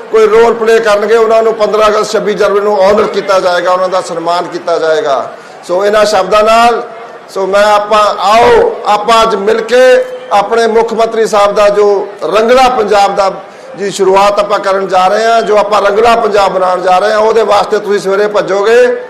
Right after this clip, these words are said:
ਅੰਮ੍ਰਿਤ ਵੇਲੇ ਭੱਜਣਾ। ਇਹਦੇ ਨਾਲ ਜਦੋਂ ਤੁਸੀਂ ਕੋਈ ਗੇਮ ਖੇਡਦੇ ਹੋ, ਕੋਈ ਪੋਇਮ ਪੜ੍ਹਦੇ ਹੋ ਜਾਂ ਸੁਣਦੇ ਹੋ, ਜਦੋਂ ਤੁਸੀਂ ਕੋਈ ਚੰਗਾ ਕੰਮ ਕਰਦੇ ਹੋ,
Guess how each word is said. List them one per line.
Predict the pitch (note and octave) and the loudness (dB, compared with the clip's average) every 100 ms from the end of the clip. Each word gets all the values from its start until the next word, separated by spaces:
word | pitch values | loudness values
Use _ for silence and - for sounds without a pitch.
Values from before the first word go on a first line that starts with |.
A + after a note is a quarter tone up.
| - - - F#3 | -16 -18 -6 -2
ਅੰਮ੍ਰਿਤ | G#3 A#3 A#3 | 0 0 0
ਵੇਲੇ | A3 A3+ A#3 | 0 2 2
ਭੱਜਣਾ। | A#3 F#3+ G#3 G#3+ F3 C#3 | 2 -2 0 0 0 -2
ਇਹਦੇ | G#3 A3 | 0 0
ਨਾਲ | A#3 A#3+ A#3+ A#3+ A#3+ - - - - - - - - - - - - - | 2 4 4 2 -2 -12 -18 -20 -20 -20 -20 -20 -20 -20 -20 -20 -14 -2
ਜਦੋਂ | G#3 A#3 B3 | 2 4 4
ਤੁਸੀਂ | B3 A3+ B3 B3 G3 - - - - - - - - - - - - | 2 2 2 0 -2 -6 -16 -20 -20 -20 -20 -20 -20 -20 -20 -14 0
ਕੋਈ | A#3 A3 F#3 | 2 2 2
ਗੇਮ | A3+ B3 | 2 0
ਖੇਡਦੇ | A#3 A#3 A3+ A3 | 0 0 2 4
ਹੋ, | B3+ B3+ B3 - - - - - - - - - - - - | 4 4 4 0 -8 -12 -14 -16 -20 -20 -20 -20 -20 -20 -4
ਕੋਈ | G#3 A#3 A#3 | 2 2 2
ਪੋਇਮ | A#3 A3 A#3 A#3+ | 2 2 4 4
ਪੜ੍ਹਦੇ | B3 A3+ G#3 B3 | 2 2 2 4
ਹੋ | B3 B3+ B3+ - - - - - - - - - | 4 6 4 0 -10 -12 -14 -18 -20 -20 -20 -4
ਜਾਂ | G3 A#3 A#3+ | 0 2 2
ਸੁਣਦੇ | - A3 A#3 A3+ B3+ | 2 2 4 4 4
ਹੋ, | C4 C4 C4 B3 - - - - - - - - | 4 4 4 2 -2 -10 -14 -18 -20 -20 -20 -6
ਜਦੋਂ | F#3 A#3 C4 | 0 4 4
ਤੁਸੀਂ | B3+ A3+ B3 | 2 -2 0
ਕੋਈ | B3+ B3+ | 2 2
ਚੰਗਾ | B3 A#3 A#3+ B3+ | 2 0 2 2
ਕੰਮ | B3+ B3 A#3 | 2 0 0
ਕਰਦੇ | A3+ G3+ A#3 | -2 0 2
ਹੋ, | A#3 A3+ F#3+ | 4 2 0